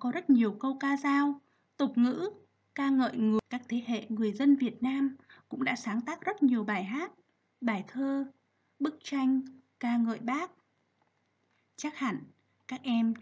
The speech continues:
đều biết đến câu ca dao: "Tháp mười đẹp nhất bông sen,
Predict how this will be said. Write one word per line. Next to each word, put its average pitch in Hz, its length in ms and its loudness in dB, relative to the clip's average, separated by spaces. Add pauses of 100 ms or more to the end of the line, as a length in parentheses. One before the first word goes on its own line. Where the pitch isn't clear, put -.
(200)
đều 226 180 0
biết 269 180 -2
đến 247 200 0
câu 311 200 -4
ca 302 240 -4
dao: 302 380 0 (1000)
"Tháp 339 200 0
mười 214 440 6 (100)
đẹp 196 280 -8
nhất 269 200 -4 (100)
bông 277 220 2
sen, 277 560 4